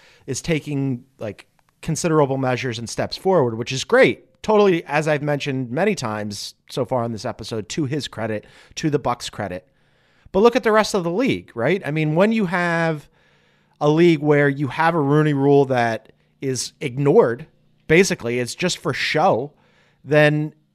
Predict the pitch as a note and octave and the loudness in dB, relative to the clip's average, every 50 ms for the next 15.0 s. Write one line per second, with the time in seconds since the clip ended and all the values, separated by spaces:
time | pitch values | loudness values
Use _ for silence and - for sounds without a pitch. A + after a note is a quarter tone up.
0 | _ _ _ _ D3 C#3+ A#2+ - F3 E3+ - - G#3 F#3+ - G#3+ G3+ F3 F3 G#3+ | _ _ _ _ -6 -6 -2 0 0 0 2 2 0 0 2 0 2 4 6 6
1 | C4 C#4+ G#3+ C3 G2+ F#2+ G2 A2 C#3+ F3 F3+ D3+ D3+ D#3 D#3+ E3 F3 F3 D3+ D3 | 6 6 6 2 0 -2 0 0 0 2 2 0 2 2 2 2 2 0 0 0
2 | D#3+ E3 F3+ F3 F3+ E3 D#3+ E3+ E3+ E3 D3+ C#3 C3+ - - F3 F3 F3 - - | 0 0 2 2 2 0 2 2 2 0 2 0 -4 -2 0 -2 -2 -2 -2 -6
3 | - - - G#3+ F#3 F3+ E3 - - _ E3 F3 F#3 - - F#3 D#3+ - - F#3 | -10 -6 -4 -4 -4 -4 -4 -8 -10 _ -4 -4 -4 -4 -6 -10 -10 -6 -6 -6
4 | F3 - D3+ E3 D#3+ D3+ C3 C3+ D#3+ E3 C3+ A2 G#2+ A2+ B2+ - - - - - | -6 -4 -2 -2 0 0 0 2 4 4 4 4 4 2 0 -2 -10 -20 -20 -6
5 | - D3 D3+ D#3 D#3 E3 D#3+ D#3 D#3 D#3 E3 - - F3 D#3+ D3+ D3 C#3+ C#3 C3 | -4 -2 -2 0 0 0 0 2 2 0 0 -2 -4 -2 -2 0 0 0 0 -2
6 | B2 - _ _ _ _ _ _ _ _ - B2 A#2+ A#2+ A2 G#2+ G#2+ A2+ - C#3+ | -4 -8 _ _ _ _ _ _ _ _ -8 -6 -4 -4 -2 -4 -4 -6 -8 _
7 | F3 _ _ _ _ _ _ _ _ _ _ _ _ _ _ _ - G#3 G3 G3 | -20 _ _ _ _ _ _ _ _ _ _ _ _ _ _ _ -4 -4 -2 2
8 | F#3+ F3 E3+ D#3+ - - F3+ D#3+ D#3+ D#3 D#3 D3 D#3 D#3 D#3+ D3+ C#3 C3 D3 F3 | 4 4 4 2 2 2 4 4 6 6 4 2 2 0 -2 -2 -2 2 4 4
9 | E3+ D#3+ C#3+ C#3 C#3+ - - C3 D3 D#3 D3+ D3+ D3 C#3 C#3+ D#3 D3+ - D#3 C#3+ | 4 4 4 2 0 0 0 2 2 2 2 -2 2 4 4 4 4 2 -4 -6
10 | - D3+ B2+ - D#3+ C#3 C#3+ C#3 C3 B2 B2+ A#2+ B2+ C3 B2+ A2 G2 G#2 B2+ - | -6 -8 -8 -4 -2 0 0 0 -2 -6 -6 -2 2 2 4 4 4 0 -2 -6
11 | - _ _ _ _ _ _ _ _ _ C3+ C3 - D#3+ E3 E3 E3+ F3 F3+ F#3+ | -8 _ _ _ _ _ _ _ _ _ -8 -2 2 2 4 4 4 4 2 0
12 | F3+ - G3 F3+ D3 A#2+ C3+ C#3+ E3 F3 - - - E3+ D3+ D3+ C#3+ - A#2 C3 | 0 0 0 0 0 0 0 0 0 0 0 -2 0 2 2 2 2 0 -2 0
13 | D3 D3+ - D#3+ - - - - - E3+ G3 F#3 - C#3+ - A#2 A#2 B2 B2+ A#2 | 2 2 2 2 0 -4 -12 -6 -2 -2 0 0 -2 -6 -4 -4 -4 -4 -2 0
14 | C#3 D#3+ D#3 - - F3 E3+ E3 - G3+ F#3+ E3 C#3+ E3+ G#3+ C#4 C#4+ - - - | 0 2 2 0 0 -2 -2 -2 -2 -2 -2 0 4 6 6 6 4 2 -6 -12